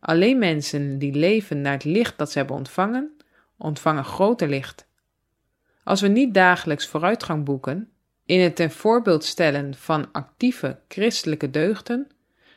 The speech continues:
dan zullen we de werking van de Heilige Geest tijdens de late regen niet herkennen. De Heilige Geest kan overal om ons heen harten aanraken, maar wij zullen dan niets zien en niets ontvangen.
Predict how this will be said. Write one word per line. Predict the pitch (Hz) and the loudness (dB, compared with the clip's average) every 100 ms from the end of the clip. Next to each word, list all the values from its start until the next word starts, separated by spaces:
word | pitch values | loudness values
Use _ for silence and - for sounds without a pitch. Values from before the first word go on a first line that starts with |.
| _ | _
dan | 160 156 | -6 -2
zullen | 180 165 | 0 0
we | 143 | 0
de | 135 | -2
werking | 151 185 220 226 214 | 0 0 0 -4 -4
van | 165 | -4
de | 135 | -6
Heilige | 131 170 233 226 190 | -2 0 0 -2 -6
Geest | 170 143 135 - _ _ _ _ - | -2 -2 -4 -12 _ _ _ _ 2
tijdens | 190 233 208 - | 4 4 2 -2
de | 147 | 0
late | 147 143 147 | 0 0 -2
regen | 135 151 208 202 214 208 | -4 -2 -2 -6 -8 -8
niet | 156 175 226 | -4 -4 -2
herkennen. | 175 - 180 160 147 147 _ _ _ _ _ _ _ - | -4 -4 -6 -6 -8 -14 _ _ _ _ _ _ _ -8
De | 151 | 0
Heilige | 151 151 156 | 0 0 -4
Geest | - 185 247 - - | -4 0 -2 -4 -6
kan | 151 - | -6 -4
overal | - 233 247 240 208 | 0 0 0 -2 -2
om | 202 | -2
ons | 196 - | -4 -4
heen | 170 165 | -4 -2
harten | 151 151 147 | -2 -2 -2
aanraken, | 147 143 139 135 - 139 143 _ _ _ _ | -2 -2 -4 -6 -8 -10 -12 _ _ _ _
maar | 147 147 | -2 0
wij | 156 185 233 | 2 2 2
zullen | - 156 147 | 0 -2 -2
dan | 147 143 | -4 -2
niets | 196 247 - | -2 -2 -4
zien | 170 156 151 151 _ _ - | -4 -4 -4 -10 _ _ -10
en | 147 143 | -6 -2
niets | 180 202 180 | -2 -2 -6
ontvangen. | 165 - 175 160 147 | -6 -4 -2 -4 -6